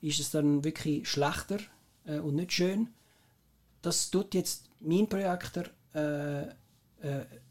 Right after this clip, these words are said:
beheben, indem er einfach, er leuchtet, glaub, wirklich mehr und er macht dann auch mehr Lärm. Also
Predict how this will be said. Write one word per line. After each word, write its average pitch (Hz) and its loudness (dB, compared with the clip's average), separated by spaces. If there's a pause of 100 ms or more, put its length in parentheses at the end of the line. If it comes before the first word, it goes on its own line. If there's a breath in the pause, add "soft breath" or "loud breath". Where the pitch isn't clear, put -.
beheben, 185 6
indem 170 4
er 160 6
einfach, 147 -2 (220)
er 135 -6
leuchtet, 160 2
glaub, 147 -2
wirklich 175 -2
mehr 160 2
und 165 2
er 151 4
macht 156 2
dann 147 2
auch 147 4
mehr 165 2
Lärm. 127 4 (100)
Also 123 -6